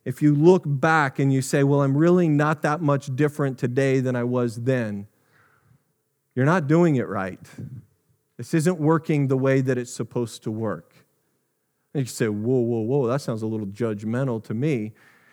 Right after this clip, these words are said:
It absolutely is. And you're like, "Okay, now I'm getting up and leaving." So my point is this, is that there should be transformation.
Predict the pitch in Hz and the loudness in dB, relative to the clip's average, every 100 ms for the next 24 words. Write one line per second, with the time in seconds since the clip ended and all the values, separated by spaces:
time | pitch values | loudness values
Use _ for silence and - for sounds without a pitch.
0 | _ - 156 156 175 - 156 156 156 131 | _ 2 4 6 4 2 2 4 4 2
1 | 123 120 - - - _ _ _ _ _ | 2 2 -2 -14 -20 _ _ _ _ _
2 | _ _ _ _ _ _ _ _ _ _ | _ _ _ _ _ _ _ _ _ _
3 | _ _ _ _ 120 117 104 98 - 110 | _ _ _ _ -8 -6 -4 -6 -8 -10
4 | 95 92 113 123 110 98 101 90 92 90 | -8 -6 -4 -4 -4 -6 -8 -8 -8 -10
5 | - 92 90 85 - - - - - 208 | -10 -12 -10 -12 -16 -20 -20 -20 2 6
6 | 180 - - - _ _ _ _ _ - | 6 4 -14 -20 _ _ _ _ _ -4
7 | 151 - 185 208 208 160 131 160 196 - | -4 0 4 6 6 4 2 2 2 0
8 | 151 139 156 170 156 - - 214 233 226 | -2 0 0 0 0 -2 0 6 8 8
9 | 147 175 202 220 165 139 131 _ _ _ | 4 4 4 6 6 4 0 _ _ _
10 | _ - - 202 226 214 - 202 190 208 | _ -8 2 4 6 2 0 2 4 6
11 | 233 - 120 82 107 | 4 0 -8 -10 -14